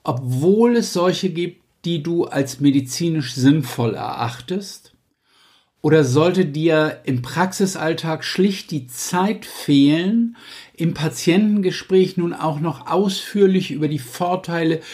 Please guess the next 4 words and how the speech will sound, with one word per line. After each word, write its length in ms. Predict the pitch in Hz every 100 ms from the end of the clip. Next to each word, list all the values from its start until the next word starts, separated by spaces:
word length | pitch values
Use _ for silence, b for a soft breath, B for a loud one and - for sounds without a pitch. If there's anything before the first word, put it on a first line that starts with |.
| B B
bestimmter 480 | 147 123 185 180 160
Vorsorgeleistungen 1160 | - - 190 160 165 160 151 147 151 - 151 147
und 160 | 139
Behandlungsmethoden, 1300 | 131 123 151 180 175 147 - 147 - 151 147 151